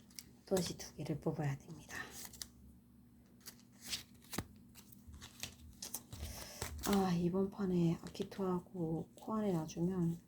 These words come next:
고맙기도, 아니, 코아네가 아니지. 아키토하고 미즈키가 나와주면 정말 고맙기도 고마운 편이지. 하지만 안 나와줬다. 이거는 렌이고 뒤에는 레오니인데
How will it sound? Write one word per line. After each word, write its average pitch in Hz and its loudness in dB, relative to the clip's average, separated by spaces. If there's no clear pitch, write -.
고맙기도, 180 2
아니, 175 0
코아네가 190 2
아니지. 160 0
아키토하고 185 0
미즈키가 170 0
나와주면 165 2
정말 165 2
고맙기도 170 -2
고마운 165 4
편이지. 175 -4
하지만 190 4
안 160 2
나와줬다. 165 2
이거는 165 8
렌이고 170 2
뒤에는 165 4
레오니인데 165 2